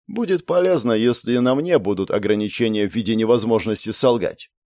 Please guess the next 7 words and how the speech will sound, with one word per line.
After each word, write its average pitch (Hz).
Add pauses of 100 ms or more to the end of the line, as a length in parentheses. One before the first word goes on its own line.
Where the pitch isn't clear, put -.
(120)
По-другому 120
построить 107
нормальные 107
отношения 107
и 95
приобрести 104
союзника 113